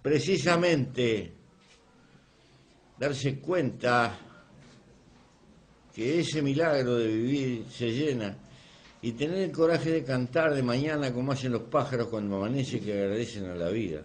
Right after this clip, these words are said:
Y después salen, cada cual luchando en su pitanza. Y es bueno recordar esto, muchachos. ¿Por qué? Porque lo central de la felicidad son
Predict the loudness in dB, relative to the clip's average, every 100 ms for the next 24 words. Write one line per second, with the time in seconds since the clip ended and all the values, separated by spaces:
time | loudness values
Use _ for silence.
0 | -8 -8 -6 -6 -4 -4 -4 -6 -12 -20
1 | -20 -20 -20 -20 -20 -20 -16 -16 -18 -20
2 | -8 -4 -2 -2 0 0 0 -4 -6 -4
3 | -4 -6 -8 -8 -8 -8 -10 -12 -14 -14
4 | -14 -10 -10 -10 -16 -20 -20 -20 _ -20
5 | -20 _ -20 -20 -20 -10 -4 -2 0 0
6 | 0 -2 -2 -4 -2 0 -2 -4 -8 -10
7 | -8 -10 -10 -18 -20 -20 _ _ _ _
8 | _ -20 _ _ _ _ -8 -6 -6 -6
9 | -6 -8 -20 -20 -20 -20 -20 -8 -8 -4
10 | -2 0 0 -2 -4 0 4 4 2 2
11 | 2 2 -2 -2 -4 -6 -4 -4 -4 -6
12 | -6 -8